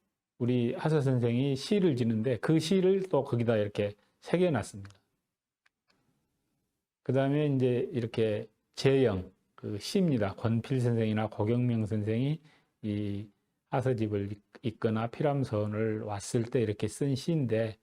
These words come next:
이제 이런 것들이 기능 중에서도 아까 이제 강하고 제향했는데 그다음에 유식하고 교류라는 기능이 있습니다. 그래서 유식은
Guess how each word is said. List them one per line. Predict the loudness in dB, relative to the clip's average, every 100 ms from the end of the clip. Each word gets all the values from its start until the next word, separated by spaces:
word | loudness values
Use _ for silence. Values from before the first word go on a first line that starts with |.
| _ _ -4
이제 | 2
이런 | 4 4 4 4
것들이 | 2 2 0 0 -2 -8 -20 -20 _
기능 | 0 4 4 4 2
중에서도 | 2 2 4 4 4
아까 | 4 2 2
이제 | 4 2 0 -4 _ _ _
강하고 | -2 2 2 2 2 2 0 2 0
제향했는데 | 2 4 4 4 2 2 0 0
그다음에 | 0 2 4 4 4 4
유식하고 | 4 4 2 4 4 2
교류라는 | 0 2 4 6 6 4 4 2 0
기능이 | 0 0 2 0
있습니다. | -2 -4 -4 -4
그래서 | -2 -2 -4 -8 -20 -8 0
유식은 | 2 4 4 6 6 4 2